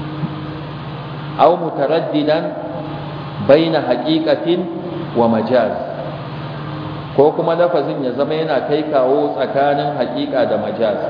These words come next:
Wannan haqiqa da majaz, eh, babi ne wanda yake mai faɗi da an yi ta saɓani a kansa. Abin nufi da haqiqa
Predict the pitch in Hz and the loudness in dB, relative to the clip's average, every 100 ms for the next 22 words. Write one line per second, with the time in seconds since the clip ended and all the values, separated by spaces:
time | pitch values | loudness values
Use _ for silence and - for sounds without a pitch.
0 | - 160 156 131 165 170 139 - 117 110 | -4 -2 0 0 0 2 2 4 2 2
1 | 143 131 - - - - - - - - | 4 4 4 0 -4 -8 -8 -10 -8 -10
2 | - - 117 104 101 127 151 135 113 120 | -10 -6 -2 0 2 4 4 2 0 2
3 | 123 120 113 110 101 95 98 110 113 113 | 2 2 0 0 -2 -4 0 2 2 0
4 | 113 107 92 - - - - - - - | -2 -2 -2 -4 -6 -8 -8 -8 -8 -8
5 | - 117 123 127 127 131 101 101 104 107 | 0 2 4 4 2 2 0 0 0 -2
6 | - 101 110 101 - - - - - - | -4 -6 -4 -4 -4 -6 -6 -8 -8 -10
7 | - - - - - - - 107 120 156 | -10 -8 -6 -6 -8 -8 -4 0 2 2
8 | 160 151 139 131 117 107 - - 117 143 | 2 2 0 2 4 2 0 0 0 0
9 | 147 139 | 0 2